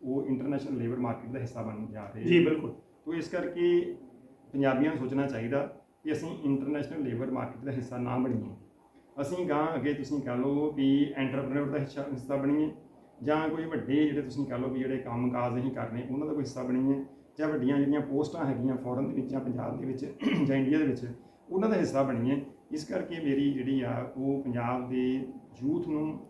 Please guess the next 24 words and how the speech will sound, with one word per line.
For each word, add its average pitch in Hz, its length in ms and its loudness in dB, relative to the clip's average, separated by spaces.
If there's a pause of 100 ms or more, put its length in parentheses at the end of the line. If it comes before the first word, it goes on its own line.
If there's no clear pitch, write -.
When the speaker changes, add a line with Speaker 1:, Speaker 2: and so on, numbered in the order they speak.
Speaker 1:
ਸਪੈਸ਼ਲੀ 143 640 -4 (440)
ਪਲੱਸ 143 240 0
ਵਨ, 147 120 -2
ਪਲੱਸ 135 200 -2
ਟੂ 143 100 -6
ਦੇ 139 80 -2
ਵਿਦਿਆਰਥੀਆਂ 123 560 -2
ਨੂੰ 131 300 -2
ਤੇ 123 300 2 (320)
ਕਾਲਜਾਂ 139 380 2
ਦੇ 160 80 -2
ਵਿਦਿਆਰਥੀਆਂ 131 460 -2
ਨੂੰ 131 240 -4
ਇਹੋ 143 160 -2
ਹੀ 185 60 2
ਰਿਕੁਐਸਟ 117 420 -4
ਆ 127 80 -6 (480)
ਕਿ - 240 -8
ਉਹ 349 500 2 (580)
ਆਪਣੀ 143 300 -2
ਪੜ੍ਹਾਈ 143 320 0
ਵੱਲ 135 160 2
ਧਿਆਨ 120 320 -2
ਦੇਣ, 135 260 -2